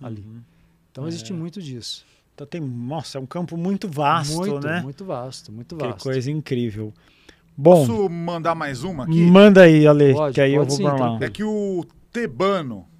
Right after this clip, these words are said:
Speaker 3: ele
Speaker 2: Hum.
Speaker 3: mandou uma coisa que tem muito a ver com o que você tá falando agora. Porque ele tá, ele tá perguntando aqui o seguinte: pergunta se existem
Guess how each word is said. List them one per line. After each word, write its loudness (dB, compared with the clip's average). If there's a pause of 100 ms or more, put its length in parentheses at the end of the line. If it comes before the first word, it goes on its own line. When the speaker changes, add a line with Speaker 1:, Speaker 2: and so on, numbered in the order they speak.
(160)
Speaker 3:
ele -6
Speaker 2:
Hum. 4
Speaker 3:
mandou -2
uma -8
coisa -10
que -16
tem -12
muito -6
a -2
ver -8
com -14
o -12
que -18
você -20
tá -10
falando -12
agora. -10 (720)
Porque -6
ele -4
tá, -8
ele -14
tá -6
perguntando -8
aqui -14
o -8
seguinte: -14
pergunta -8
se -12
existem -12